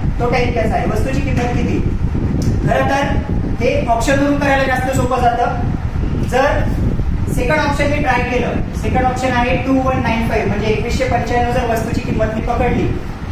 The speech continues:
तर एक वस्तू पंचवीसशे चाळीस ला विकली आहे, म्हणजे दोन हजार पाचशे चाळीस मधून पंचवीसशे चाळीस मी वजा केले, तर हे येतात, दहा ते पाच गेले, पाच राहिले,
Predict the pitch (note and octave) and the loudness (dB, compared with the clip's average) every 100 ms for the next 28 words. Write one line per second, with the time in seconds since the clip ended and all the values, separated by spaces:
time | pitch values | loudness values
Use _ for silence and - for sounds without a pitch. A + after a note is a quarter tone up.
0 | - C#4 - - - - - - - - | 2 2 2 0 -2 -2 -4 -4 -4 -4
1 | - B3 - B3+ B3+ C#4 C#4 C4+ C4+ C#4 | -2 0 2 0 0 0 2 2 0 0
2 | D4 C#4 C4 C4 D4 C#4+ - C4+ C4 G#3 | 0 2 2 2 2 2 0 0 0 0
3 | - - A#3 A#3+ B3 B3+ B3+ B3+ B3 A#3+ | 0 0 0 0 0 2 2 2 0 0
4 | - B3 A#3+ A#3 A#3 - B3 B3 B3 A3+ | 0 0 0 0 0 0 0 0 0 0
5 | A3+ A3+ - - - G#3 A3 A#3 - - | -2 -4 -2 0 0 0 -2 0 0 0
6 | - - - - - - - G#3+ A3 A3+ | 0 0 0 0 0 0 0 0 0 0
7 | A#3 A3+ - F3 - G3 G3 - - G#3+ | 2 2 2 0 0 0 0 0 0 0
8 | G#3+ A3 G#3+ G#3+ - A3+ | 0 0 0 0 0 0